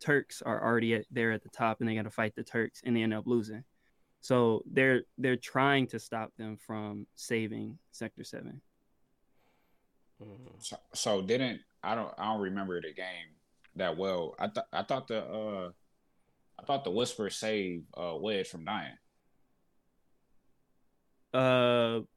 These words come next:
Speaker 1: n-, well, when he falls off the thing, um, because he has the hook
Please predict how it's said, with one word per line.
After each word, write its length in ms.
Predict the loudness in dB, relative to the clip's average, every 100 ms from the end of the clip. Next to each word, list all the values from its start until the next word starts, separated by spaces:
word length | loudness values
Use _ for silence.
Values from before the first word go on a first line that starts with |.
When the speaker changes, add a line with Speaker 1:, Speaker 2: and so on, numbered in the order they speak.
| _ _ _ _ _ _ _ -14
Speaker 1:
n-, 480 | -2 4 6 6 4
well, 460 | 4 6 8 6 2 -8
when 200 | -2 2
he 140 | 4 2
falls 340 | 2 2 2
off 260 | 0 0 -2
the 120 | -8
thing, 580 | -4 -2 0 -2 -6 -10 _ _ _ _ _ -4
um, 640 | -2 0 0 -2 -4 -6 -10 _ -12 -8
because 360 | -4 -2 0
he 120 | 0
has 320 | 0 0 0 -4
the 320 | -4 -2 -2
hook 240 | -2 -4